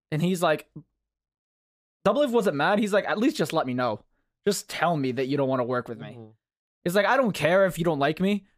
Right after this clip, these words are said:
Speaker 1: but just say it." But he made this whole thing just push him back and forth. It's like, "Dude, I never want," he's like, "I le-, enjoyed streaming for a year. Don't get me wrong." He said he enjoyed it, but, like, the fact that he's like, you made
Speaker 2: They're
Speaker 1: this whole
Speaker 2: doing him
Speaker 1: situ-
Speaker 2: dirty,
Speaker 1: No, no,
Speaker 2: right?
Speaker 1: straight up.
Speaker 2: Like,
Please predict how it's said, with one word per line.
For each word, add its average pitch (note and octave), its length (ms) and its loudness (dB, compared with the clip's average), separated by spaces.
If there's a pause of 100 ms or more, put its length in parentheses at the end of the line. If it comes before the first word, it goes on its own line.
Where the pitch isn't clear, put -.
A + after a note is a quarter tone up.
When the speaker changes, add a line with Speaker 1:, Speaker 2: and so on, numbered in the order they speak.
Speaker 1:
but E3 120 -2
just F#3+ 200 -2
say E3+ 320 0
it." A#2 200 -6 (240)
But D3 120 0
he F#3 120 2
made G#3+ 160 2
this F#3 120 0
whole F3+ 200 0
thing F3+ 240 0
just D#3 160 -6 (180)
push D#3+ 160 -4
him E3 120 0
back D#3 180 2
and D3+ 120 -2
forth. D3+ 280 0
It's D3 100 -8
like, C#3+ 160 -2
"Dude, D#3+ 340 0 (680)
I F3 100 4
never G#3 180 2
want," F#3+ 240 2
he's E3 140 0
like, D#3 180 0 (240)
"I F3+ 80 4
le-, G#3 140 4
enjoyed G3 340 4
streaming F3+ 340 0
for F#3+ 160 2
a F#3+ 40 4
year. G3 200 2
Don't F3+ 140 2
get F#3+ 60 0
me E3 60 2
wrong." D#3 260 2
He D3 80 -4
said D3+ 160 0
he D3+ 80 0
enjoyed C#3 280 0
it, D#3+ 100 0
but, C3 120 -2
like, A2+ 260 -6 (120)
the C#3+ 60 -4
fact G#3+ 260 -2
that F3+ 60 0
he's E3 160 -2
like, C#3 220 0 (840)
you F3 180 2
made C#4 140 4
Speaker 2:
They're D4 80 4
Speaker 1:
this F3+ 60 -4
whole A#3 120 4
Speaker 2:
doing G#3+ 140 2
him D3+ 60 2
Speaker 1:
situ- B2 140 0
Speaker 2:
dirty, A#2 520 -2
Speaker 1:
No, B3+ 160 6
no, D#4 80 4
Speaker 2:
right? D#3 180 2
Speaker 1:
straight A#3+ 260 2
up. A#3+ 180 2
Speaker 2:
Like, A#2+ 340 -4